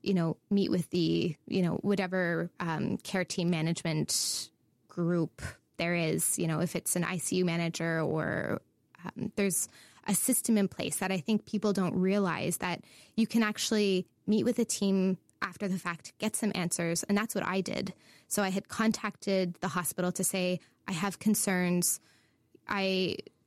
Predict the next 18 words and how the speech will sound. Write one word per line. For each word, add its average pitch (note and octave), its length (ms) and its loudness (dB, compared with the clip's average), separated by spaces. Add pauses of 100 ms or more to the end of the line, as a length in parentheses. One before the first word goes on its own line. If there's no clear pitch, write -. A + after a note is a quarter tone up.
(320)
things A3 220 4
don't G#3+ 160 2
make G3+ 180 0
sense. - 580 -2 (380)
I'd G3 160 0
like G3 280 2
to - 160 0
explore F#3+ 440 0
this. E3+ 540 -2 (200)
You G#3 120 2
know, F#3 80 4
I F3+ 80 2
wanna G3 280 2
ask F3 240 -4
questions." - 680 -2 (460)
Um, F3+ 680 0 (260)
you G3 120 2
know F3 340 0